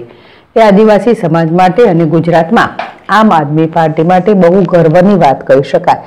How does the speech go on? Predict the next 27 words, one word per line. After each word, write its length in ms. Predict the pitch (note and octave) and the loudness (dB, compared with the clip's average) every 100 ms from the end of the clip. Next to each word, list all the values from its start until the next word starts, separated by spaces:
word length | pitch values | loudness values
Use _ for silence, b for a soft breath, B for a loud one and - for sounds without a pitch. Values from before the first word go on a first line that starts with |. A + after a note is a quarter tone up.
| B B B B B - | B B B B B -2
ચૈતરભાઈ 540 | A3+ A3 A3 G3+ A3+ | 2 2 2 4 4
વસાવા 460 | G#3+ E3 F#3+ F3+ F#3+ | 4 2 2 2 2
જ્યારથી 480 | F3+ E3+ E3+ G3 A3+ | 2 2 2 2 2
ધારાસભ્ય 600 | F3+ D3+ D3 C#3 C#3 D3+ | 2 2 0 -2 0 2
બન્યા 300 | C3+ C3+ D#3 | 2 0 -2
છે, 220 | A3 C#3+ - - | 0 -2 -4 0
ત્યારથી 380 | G#3 F#3 A#3 G#3 | 0 0 2 2
આદિવાસી 560 | D3 C#3+ D3+ D#3 E3 | 2 2 0 0 -2
સમાજ 360 | D#3+ E3 E3 D#3 | -2 -2 0 0
માટે 420 | E3+ E3+ G#3+ A3 B B B - | 0 2 0 -2 B B B 0
બુલંદ 360 | A#3 A#3 A#3+ C4 - | 2 4 2 0 0
અવાજ 340 | E3+ G3 G3+ | 2 2 2
ઉઠાવ્યો 460 | D#3 - C#3+ C#3 D3+ | 0 -2 -2 -2 -4
છે. 260 | - C#3 - - - - | -2 -4 -4 -20 -12 -2
હવે 220 | E3+ F3 | 0 2
ચૈતર 400 | G#3 G3+ A#3 A#3 | 2 2 2 2
વસાવા 440 | A#3 A3+ A3+ A3+ | 2 2 2 2
ભરૂચ 400 | F3+ F#3+ F#3 A3 | 2 2 2 2
લોકસભાના 760 | G#3+ F3+ F3 G3 E3 F3+ G3+ F#3 | 2 0 0 -2 0 2 2 0
ઉમેદવાર 480 | F#3 F#3 F#3 E3 D#3 | 0 0 2 2 2
જાહેર 340 | D#3 D3 D3 | 0 0 0
થયા 320 | D3 D#3+ D#3 D#3+ | -2 -2 0 0
છે. 280 | - A3+ A3+ B B B B B | 0 -2 -2 B B B B B
જનતાએ 640 | E3+ G#3+ G#3+ G#3 A#3+ B3+ - | 0 2 2 2 2 2 0
એમને 300 | E3+ E3 F3 | 0 2 0
જીતાડવા 500 | E3+ E3 D#3 C#3+ D3+ | -2 -4 -2 0 0
માટેનું 540 | D#3+ E3 F#3 G#3 B2+ | 0 -2 0 0 -2